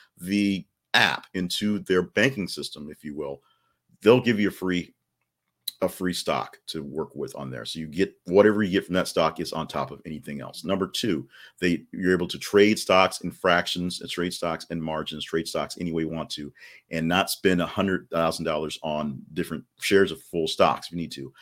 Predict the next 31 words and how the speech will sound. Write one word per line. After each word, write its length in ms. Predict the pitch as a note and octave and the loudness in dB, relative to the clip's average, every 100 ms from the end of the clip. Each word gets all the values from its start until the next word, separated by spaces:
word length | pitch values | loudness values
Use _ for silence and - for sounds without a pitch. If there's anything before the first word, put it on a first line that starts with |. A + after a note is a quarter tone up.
| - | -2
I 200 | G2 C#3 | 8 8
own 120 | D3+ A#2 | 10 6
stock 400 | - G#2+ G#2+ - - | 8 8 8 4 -2
in 160 | G2 F#2 | 0 2
Berkshire 420 | F#2+ F2 F#2 F2 | 0 2 2 2
Hack-, 300 | D#2+ D#2 - | 2 -2 0
Hathaway, 400 | F2 D#2+ D2+ - _ - - - - _ _ | 0 0 -6 -12 _ -20 -16 -16 -18 _ _
Berkshire, 720 | - G#2 G2+ - - F2+ F2 E2 _ - _ | 2 4 4 -6 2 4 2 -2 _ -20 _
um, 420 | - E2+ D#2 D2 C#2+ _ _ _ _ _ _ _ _ _ _ - | -2 0 0 -6 -14 _ _ _ _ _ _ _ _ _ _ -8
Hathaway. 380 | - - F2 - - _ _ - | -4 -4 -4 -8 -12 _ _ -10
So 520 | - F2+ E2+ E2 - - | 0 2 4 0 -4 -2
I 160 | D#2 | 4
own 180 | G2 F#2+ | 4 4
it. 160 | C#2 - _ _ _ | -2 -14 _ _ _
I 120 | - | 4
don't 200 | G#2+ G2 | 4 4
have 360 | - A#2 G2 F2+ | 0 2 4 2
ten 180 | A2 F#2+ | -4 -2
thousand 320 | F#2+ E2+ E2+ | 0 0 -2
dollars 320 | E2+ D#2+ D#2+ | -2 -2 -4
for 200 | - D#2+ | -6 -10
it 100 | D2 | -10
per 120 | - | -10
share. 460 | D#2 - G#2 D#2+ C#2+ - - - | -6 0 2 2 -2 -14 -16 -4
I 120 | D#2+ | -2
have 280 | E2 D#2 D2+ | 0 -2 -2
very 220 | D#2 E2 | -8 -6
little 400 | F2+ B2 A#2 G#2+ - - | 2 4 4 2 -4 -10
percentage 480 | G2 - G#3 D#3 G2+ | -6 4 6 6 4
of 80 | - | -2
shares, 460 | E2+ D2+ D2 - | -4 -4 -6 -12